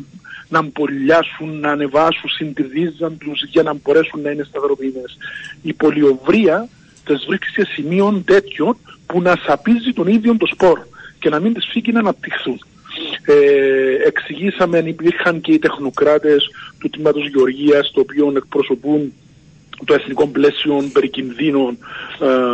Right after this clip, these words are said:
περί κινδύνων που ήταν παρόν. Έδωσαν καθαρές εντολές στους τεχνοκράτες, υπουργός, να προχωρήσουν άμεσα στην καταγραφή αυτών των ζημιών, μόλις το επιτρέψουν οι καιρικές συνθήκες, γιατί αντιλαμβάνεστε κάποια χωράφια ήταν γεμάτα με νερό,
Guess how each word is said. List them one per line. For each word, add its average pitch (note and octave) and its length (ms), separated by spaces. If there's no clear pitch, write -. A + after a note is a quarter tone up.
περί B2+ 200
κινδύνων C#3 440
που D3+ 100
ήταν C#3 220
παρόν. A3 380
Έδωσαν G#3 420
καθαρές F3 420
εντολές D#3 640
στους D3+ 240
τεχνοκράτες, D3 840
υπουργός, D3 800
να C#3+ 560
προχωρήσουν D3+ 720
άμεσα D#3 380
στην E3 140
καταγραφή C#3+ 680
αυτών C3+ 300
των B2 100
ζημιών, A#2 500
μόλις D3+ 360
το - 80
επιτρέψουν C#3+ 580
οι C#3+ 40
καιρικές C3 360
συνθήκες, C#3+ 460
γιατί C3+ 200
αντιλαμβάνεστε C#3 640
κάποια C#3+ 300
χωράφια C#3 420
ήταν C#3+ 200
γεμάτα C3+ 500
με C#3 80
νερό, B2+ 420